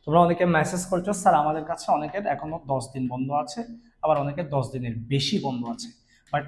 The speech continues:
এই বন্ধটা আমরা কিভাবে কাজে লাগাতে পারি? আমার একটা ভালো করে কথাটা শোনো। তোমাদের যে মেইন পরীক্ষা, বাংলা,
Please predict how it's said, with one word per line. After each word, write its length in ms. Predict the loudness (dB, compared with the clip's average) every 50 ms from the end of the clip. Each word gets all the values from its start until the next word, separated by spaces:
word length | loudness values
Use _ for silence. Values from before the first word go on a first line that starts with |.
| -6 -2
এই 180 | 0 0 0 2
বন্ধটা 380 | 2 2 2 0 0 4 6
আমরা 180 | 6 6 6 2
কিভাবে 340 | -2 -4 -2 -2 -2 -2 -2
কাজে 260 | 0 0 0 0 0
লাগাতে 280 | -2 -2 -4 -6 -12 -12
পারি? 180 | -14 -14 -16 -16 -20 _ _ _ _ -20 -20 _ _ -6
আমার 140 | -4 -2 -2
একটা 160 | -2 -4 -4
ভালো 180 | -4 -2 -2 -2
করে 140 | -2 -4 -6 -6
কথাটা 280 | -8 -8 -8 -8 -10 -8
শোনো। 440 | -8 -6 -4 -4 -4 -6 -8 -14 -18 -20 -20 _ _ _ -2
তোমাদের 500 | 2 2 4 4 4 2 2 0 0 -2
যে 200 | -2 -2 -2 0
মেইন 480 | 0 0 2 4 6 6 6 6 4
পরীক্ষা, 380 | 2 0 0 -2 -6 -8 -8 -8 -10 -14 -20 -20 -8
বাংলা, 800 | 0 2 4 4 4 2 2 4 6 6 6 4 0 -6 -12